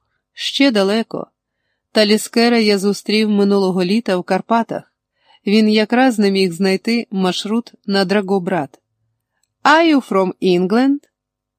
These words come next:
тупорило спитав тоді хтось із наших. Таліскер образився, як і пристало б кожному шотландцеві.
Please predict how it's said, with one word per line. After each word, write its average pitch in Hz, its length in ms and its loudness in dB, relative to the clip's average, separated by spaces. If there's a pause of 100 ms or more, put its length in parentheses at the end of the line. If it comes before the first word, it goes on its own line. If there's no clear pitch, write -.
тупорило 254 500 2
спитав 240 480 0
тоді 220 260 -2
хтось 226 300 -2
із 208 120 -2
наших. 208 520 -4 (800)
Таліскер 196 560 0
образився, 196 840 -2 (200)
як 196 280 0
і 202 60 0
пристало 196 540 0
б - 100 -12
кожному 196 500 -2
шотландцеві. 165 840 -6